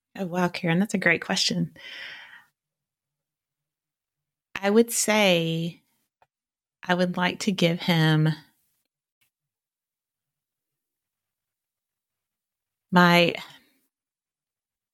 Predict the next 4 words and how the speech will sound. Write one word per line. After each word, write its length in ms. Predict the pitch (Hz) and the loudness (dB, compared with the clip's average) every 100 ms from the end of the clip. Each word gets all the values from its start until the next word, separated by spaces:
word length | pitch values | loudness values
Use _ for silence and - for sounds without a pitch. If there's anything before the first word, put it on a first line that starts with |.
| _ _ _ _ _ _ _ _ _ _ _ _ _ _ _ _ _ _ - | _ _ _ _ _ _ _ _ _ _ _ _ _ _ _ _ _ _ 0
I 80 | |
think 220 | 285 359 - | 2 2 2
my 100 | 294 | 2
tentativeness 960 | - 208 208 175 220 - - - - | 4 2 4 0 -2 -12 -14 -18 -18